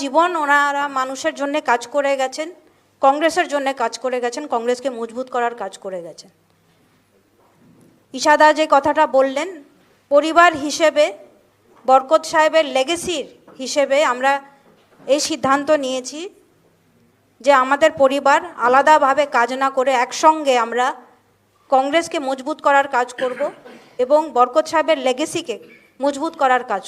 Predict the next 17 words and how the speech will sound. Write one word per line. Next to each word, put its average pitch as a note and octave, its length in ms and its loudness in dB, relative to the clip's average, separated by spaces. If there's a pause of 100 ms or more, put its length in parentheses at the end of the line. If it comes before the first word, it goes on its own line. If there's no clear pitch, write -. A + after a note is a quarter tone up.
করব। D#3+ 200 -14 (760)
তাই D4 160 6 (220)
ফ্যামিলি C#4 320 -4 (100)
হিসেবে D#4 340 -2
আমরা C4+ 200 -4
এই C4 120 -4
ডিসিশনটা B3 500 -10 (100)
নিয়েছি A3 340 -12 (1120)
এবং B3+ 240 2 (2500)
কংগ্রেস C4+ 400 4
দল C#4+ 100 6 (100)
আমাকে C#4 200 -2 (100)
যেভাবে C#4 400 2 (800)
দায়িত্ব B3+ 280 0 (140)
দেবেন C4 220 0 (440)
আমি B3 200 -8
সেইভাবে C4 360 2